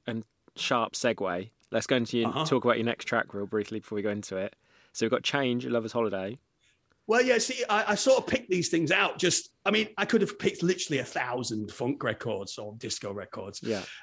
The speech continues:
Speaker 2: And this is more about orthodoxy. This is more about being a good Balearic dad,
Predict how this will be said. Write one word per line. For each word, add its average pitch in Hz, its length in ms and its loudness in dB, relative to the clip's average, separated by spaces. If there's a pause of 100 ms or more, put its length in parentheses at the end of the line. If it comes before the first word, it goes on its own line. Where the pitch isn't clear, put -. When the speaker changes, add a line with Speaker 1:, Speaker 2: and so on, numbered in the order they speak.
Speaker 2:
And 151 120 -2
this 226 160 2
is 180 160 2
more 185 160 6
about 170 260 2
orthodoxy. 151 840 2 (220)
This 170 120 0
is 156 140 -2
more 160 220 6
about 143 360 2
being 143 260 0
a 135 60 -2
good 147 320 4
Balearic 151 520 4
dad, 131 340 2